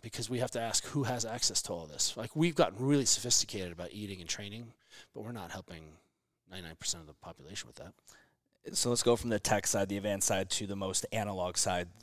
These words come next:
Speaker 2: the book. I, I wanna talk about, at that stage you wrote Supple Leopard, walk me through this, just actually, like, I want actual tactics on this. You decide you're gonna write a book.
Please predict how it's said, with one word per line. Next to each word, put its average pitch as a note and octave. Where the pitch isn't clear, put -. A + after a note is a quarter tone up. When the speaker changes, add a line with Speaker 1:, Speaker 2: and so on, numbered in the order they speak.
Speaker 2:
the G#2
book. -
I, A#2
I A#2+
wanna D#3+
talk B2+
about, G2+
at B2+
that C#3
stage F3
you F3
wrote A#2+
Supple -
Leopard, F#2+
walk G3+
me G3+
through C3
this, A#2
just -
actually, A#2
like, A2+
I G#2
want D3
actual B2
tactics -
on F#2+
this. F#2
You C#3+
decide E3
you're C3+
gonna B2
write A2
a G#2
book. G2+